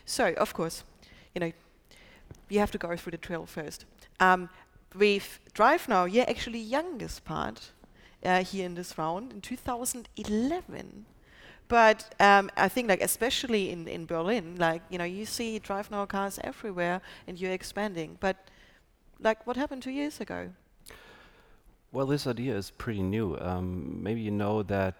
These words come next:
Speaker 2: Drive Now is a joint venture between B M W and, uh, the rental company Sixt. Um, and the reason why they started that was, uh, they found out that people buy an iPhone, but they don't buy cars anymore,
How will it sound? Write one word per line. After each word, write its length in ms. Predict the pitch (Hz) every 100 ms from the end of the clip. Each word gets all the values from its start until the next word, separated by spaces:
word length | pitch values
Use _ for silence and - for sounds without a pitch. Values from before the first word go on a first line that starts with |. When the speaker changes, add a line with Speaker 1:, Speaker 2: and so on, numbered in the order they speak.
| -
Speaker 2:
Drive 240 | 101 95
Now 180 | 95 98
is 80 | 98
a 60 | 92
joint 240 | 95 92
venture 260 | 92 98 87
between 460 | 95 - 92 92
B 100 | 85
M 120 | 95
W 440 | 87 90 101 101 101 - - - - - -
and, 320 | 92 92 87
uh, 200 | 90 90
the 100 | 87
rental 260 | 92 95
company 380 | 98 87 82 82
Sixt. 520 | 76 - 98 - - - - - - - -
Um, 460 | - 90 85 85 85 -
and 320 | 90 92 87 - -
the 140 | 85
reason 340 | 90 117 113
why 180 | 85 90
they 200 | 85 101
started 500 | 107 - 90 104 85
that 260 | 73 73 76 -
was, 520 | 80 85 82 76 - -
uh, 60 | - 73 - -
they 220 | 113 110 _ -
found 320 | - 113 107
out 140 | 104 101
that 100 | -
people 240 | 117 -
buy 220 | 85 92
an 80 | 92
iPhone, 480 | 87 117 - 85 101 -
but 120 | 85
they 100 | 85
don't 160 | 92
buy 140 | 85 82
cars 440 | - 98 80 - -
anymore, 400 | 80 76 71 71